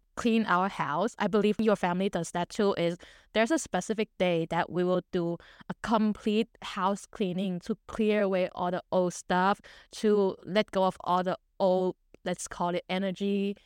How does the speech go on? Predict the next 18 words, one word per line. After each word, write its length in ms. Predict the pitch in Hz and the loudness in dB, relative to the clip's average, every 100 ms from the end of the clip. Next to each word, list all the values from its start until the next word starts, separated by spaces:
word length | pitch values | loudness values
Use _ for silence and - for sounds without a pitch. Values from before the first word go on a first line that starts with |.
| _ - | _ -6
and 160 | 185 185 | -2 0
then 240 | 185 190 - _ - | -2 -6 -12 _ -6
we 120 | 208 208 | 0 2
should 160 | - | 2
all 240 | 185 190 190 | 2 2 2
wear 240 | 190 185 | 2 2
new 220 | 185 180 - | 0 -2 -4
clothes 540 | 220 190 226 294 - _ _ | 0 4 4 2 -2 _ _
to 140 | 220 | -8
bring 280 | - 214 208 | -2 -2 0
in 360 | - 196 190 196 | -2 -2 0 2
new 240 | 208 208 | 2 0
stuff, 420 | - - 175 165 - _ - | -4 -4 -2 -2 -8 _ -14
symbolizing 800 | - 196 190 175 180 196 185 - - | -6 -2 0 0 -2 -4 -6 -8 -6
everything 580 | 202 196 208 202 180 180 | -4 0 0 -2 -4 -2
new, 220 | 175 170 - | 0 -2 -4
everything 520 | 165 170 185 180 165 | -6 -6 -6 -6 -6
good. 240 | 160 151 | -6 -8